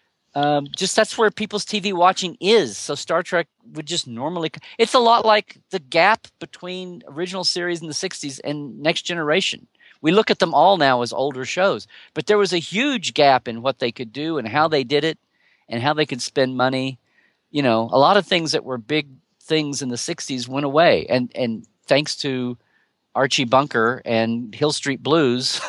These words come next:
<laughs> they could be more mature in the storytelling in the eighties than they could in the sixties and just be out with things. So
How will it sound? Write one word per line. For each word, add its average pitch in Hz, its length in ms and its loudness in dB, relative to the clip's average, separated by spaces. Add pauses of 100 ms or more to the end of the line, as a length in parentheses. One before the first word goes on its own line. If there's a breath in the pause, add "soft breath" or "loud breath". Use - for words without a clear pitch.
(140)
<laughs> - 180 -18
they 160 120 4
could 156 160 2
be 175 160 6
more 175 200 4
mature 180 400 2
in 165 80 2
the 143 80 -2
storytelling 147 680 0
in 127 240 -8
the 117 200 -4
eighties 123 360 -2
than 123 100 -4
they 110 80 -2
could 131 180 -2
in 107 80 -6
the 92 80 -8
sixties - 600 -12 (380)
and 120 220 0
just 123 220 -2
be 123 140 2
out 117 160 4
with 110 120 -8
things. 90 200 -10
So 143 240 4